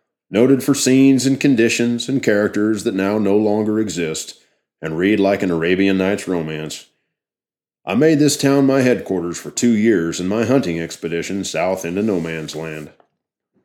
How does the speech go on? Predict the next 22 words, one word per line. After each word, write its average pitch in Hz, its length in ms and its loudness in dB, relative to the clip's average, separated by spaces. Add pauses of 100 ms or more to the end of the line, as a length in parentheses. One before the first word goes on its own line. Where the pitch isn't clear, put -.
(1200)
The 107 80 -2
name 135 280 4
of 87 120 -4
Dodge 107 220 2
City, 87 240 -4
Kansas, 101 720 -4
known 110 340 0
far 104 300 2
and 90 120 -2
wide 87 360 -2
for 87 120 -6
its - 160 -6
reputation, 85 800 -2
grew 143 360 2
almost 127 560 2
in 120 80 2
a 120 80 2
night 101 400 -2
into 87 280 -4
a 80 60 -6
tent - 320 -6
city, - 380 -6